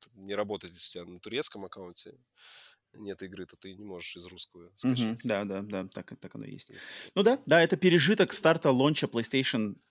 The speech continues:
Speaker 2: э, пять. На самом деле, даже в каком-то смысле удивительно, что она так долго про-, прожила, учитывая, ш-, что логично было бы предположить, что ее мо-, могли вообще закрыть, когда новые уровни
Speaker 1: Вышел.
Speaker 2: подписки,
Speaker 1: Да, да, да, вот
Speaker 2: да,
Speaker 1: эти появились,
Speaker 2: активировались,
Speaker 1: да, да, да, да.
Speaker 2: сразу же могли от нее избавиться, но нет, они ее продержали уже почти он год целый.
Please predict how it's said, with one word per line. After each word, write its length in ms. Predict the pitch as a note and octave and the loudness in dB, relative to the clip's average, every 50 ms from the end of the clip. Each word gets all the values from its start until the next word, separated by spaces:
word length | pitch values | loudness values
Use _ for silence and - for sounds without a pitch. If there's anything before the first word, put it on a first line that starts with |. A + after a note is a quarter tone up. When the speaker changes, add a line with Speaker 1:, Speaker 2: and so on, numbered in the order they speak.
| _ _ _ | _ _ _
Speaker 2:
э, 240 | - G2+ F#2+ F#2 F2+ - | -10 -8 -6 -6 -8 -2
пять. 260 | - A#2 B2 F#3+ A3+ - | 0 2 2 2 0 -2
На 60 | C3+ | -4
самом 220 | - - B2+ B2+ | 0 2 2 2
деле, 260 | B2 B2 A#2 A#2 A2+ | 2 2 0 0 -2
даже 260 | G#2 A#2+ - A#2 G#2+ G2+ | -2 -2 -4 -4 -4 -4
в 40 | - | -8
каком-то 240 | _ - A2+ G#2+ A2+ | _ -6 -6 -6 -6
смысле 280 | - - C3 - B2+ A2+ | -6 -4 -2 0 2 2
удивительно, 440 | A#2 A2 A2+ A#2 C#3+ C3 - G#2+ | 2 2 0 -2 -2 0 -2 -4
что 140 | G2 - A2 | -2 0 -2
она 60 | G2+ F#2 G2 | -2 -2 -4
так 60 | G2 | 0
долго 240 | G2+ A#2+ A#2 G#2 G#2 | 2 2 2 2 0
про-, 200 | - - G2+ G2 | -2 -2 -6 -6
прожила, 500 | - - G#2 F#2 F#2+ G2+ G2 A2 D#3 - - - - - - - | -4 -4 -6 -4 -2 0 2 2 2 0 -4 -16 -18 -16 -10 -8
учитывая, 400 | A2+ - - B2+ B2 A2 A2 G2+ | -4 -4 0 0 4 4 4 2
ш-, 100 | - - - - _ | 2 -4 -10 -12 _
что 360 | - - - B2+ A2+ G#2 - - - - - _ _ _ - - - - _ | -8 -6 -2 0 0 0 0 -4 -12 -20 -20 _ _ _ -20 -20 -20 -18 _
логично 420 | - B2 B2+ A#2+ D#3 G#3 - - F3+ | 2 2 2 2 2 0 2 2 4
было 180 | C3+ D3 D3+ | 4 4 4
бы 60 | D3 B2+ | 4 2
предположить, 360 | B2 - - A#2+ A#2+ F3+ F#3+ | -2 0 0 2 2 2 0
что 120 | - - | 2 4
ее 160 | B2 A2+ A#2+ | 4 6 6
мо-, 280 | C3 B2+ A#2+ A2+ A2+ G#2+ | 6 6 6 4 4 2
могли 260 | - A2+ A2+ G2+ A#2+ A#2+ | 2 0 2 2 2 0
вообще 180 | A#2 - D3 | 2 0 -2
закрыть, 320 | A#2 A2 G#2 - C#3 C#3+ - | 0 0 2 2 0 0 0
когда 360 | - G2+ G2 G#2+ A2 A2 - - | -6 2 4 6 6 6 4 0
новые 320 | A2 G#2+ A2 A2+ G#2+ G#2+ G2+ | 0 0 2 2 2 2 2
уровни 300 | - A2+ A2 G2+ G2+ G2 | 2 2 2 2 2 0
Speaker 1:
Вышел. 0 | |
Speaker 2:
подписки, 560 | F#2+ F2+ - - - - - - F#2+ F2+ - | -2 -6 -8 -6 -10 -10 -6 -6 -6 -6 -6
Speaker 1:
Да, 420 | - A2 G#2 A2 B2 B2 A#2+ A2 | -10 -20 -12 -4 0 0 2 2
да, 120 | G2 G#2 G#2+ | 0 0 -4
да, 100 | G#2 G2 | -4 0
вот 140 | F#2+ G#2+ G2+ | 2 2 4
Speaker 2:
да, 0 | |
Speaker 1:
эти 160 | F#2 F#2+ - | 4 2 0
появились, 400 | - - B2 A2+ D3 E3+ E3+ C3+ | -2 0 2 2 4 4 4 2
Speaker 2:
активировались, 180 | A2 G2 F#2+ | 2 0 -2
Speaker 1:
да, 0 | |
да, 120 | F#2+ F#2+ - | -8 -12 -14
да, 140 | F#2 F#2 F#2 | -14 -14 -10
да. 140 | - - C#3 | 2 4 4
Speaker 2:
сразу 140 | C3+ B2 G#2 | 4 4 2
же 100 | A#2 A2 | 0 0
могли 200 | A2 G2+ A2 G2+ | 0 2 2 2
от 60 | - | 0
нее 80 | G#2+ | 0
избавиться, 300 | G2 G2+ C3+ D3+ - - A#2+ | 2 4 2 2 4 2 2
но 40 | A#2 | 2
нет, 120 | A2+ F#2+ | 2 2
они 100 | - G2+ | 2 2
ее 120 | A2+ C3 B2 | 2 2 2
продержали 420 | A2 G#2+ G2+ G#2 G2 A2 A2+ B2+ A#2 | 0 -2 -4 -2 0 0 0 0 0
уже 160 | G2 F#2+ G2+ | -2 -4 -8
почти 300 | - - - - - G#2+ | -8 -8 -10 -10 -8 -6
он 140 | F#2+ F#2 F2+ | -6 -6 -4
год 200 | - F#2+ - - | -6 -8 -8 -8
целый. 260 | - - C2 - - | -10 -10 -10 -12 -12